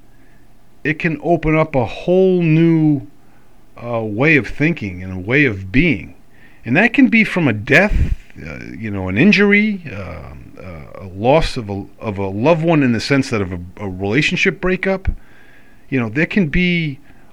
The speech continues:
a whole heck of a lot of prophetic moments, you know, and we should pay attention to that. And we should not lose sight of the fact that we can be learning, uh, from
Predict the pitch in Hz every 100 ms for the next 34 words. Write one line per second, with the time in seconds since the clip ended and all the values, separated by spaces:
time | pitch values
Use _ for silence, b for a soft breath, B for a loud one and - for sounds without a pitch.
0 | b - 117 107 175 196 196 185 156 127
1 | - - - - - - 226 - 139 117
2 | 107 104 98 92 - - 117 - 117 101
3 | 110 98 85 - - - - - b b
4 | b b b b - - - 104 101 101
5 | 104 - 107 110 110 113 104 - - b
6 | b b b b b - 135 170 - 180
7 | 143 - - - - - - - - 208
8 | 220 208 202 - 104 - - - - -
9 | - - - 110 117 117 - 135 120 139
10 | 170 139 156 147 - 151 151 110 101 -
11 | 127 123 117 110 113 110 110 104 104 113
12 | 143 151 110 101 98 b b b b b
13 | b b - 107 107 98 - 120 107 101
14 | 101 90